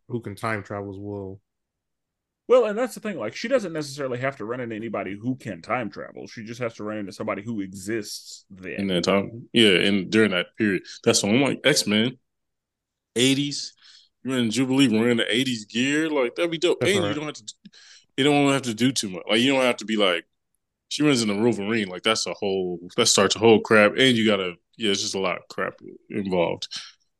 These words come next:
Speaker 3: Where, like, if she runs into a random X-Men, that'd be kinda cool.
Speaker 1: Now, if it was, maybe, I, maybe I would give it to you if it was, like,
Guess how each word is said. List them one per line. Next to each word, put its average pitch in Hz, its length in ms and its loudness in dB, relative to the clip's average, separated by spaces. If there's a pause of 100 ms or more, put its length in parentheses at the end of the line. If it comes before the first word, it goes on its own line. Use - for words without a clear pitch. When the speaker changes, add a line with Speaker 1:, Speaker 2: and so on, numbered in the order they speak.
Speaker 3:
Where, 110 140 8
like, 95 240 6
if 98 80 2
she 143 140 6
runs 131 260 6
into 107 240 2
a 87 80 0
random 98 400 0
X-Men, 95 380 -2
that'd 98 140 -12
be 110 100 -6
kinda 95 220 -6
cool. 90 280 -2 (420)
Speaker 1:
Now, 135 140 4
if 123 80 0
it 139 60 6
was, 120 180 0
maybe, 214 340 2 (400)
I, 147 100 0
maybe 160 300 2
I 147 80 4
would 131 140 0
give 123 120 0
it 123 100 -4
to 120 120 -6
you 110 280 -2
if - 120 -8
it 120 80 4
was, 104 120 -2
like, 98 320 2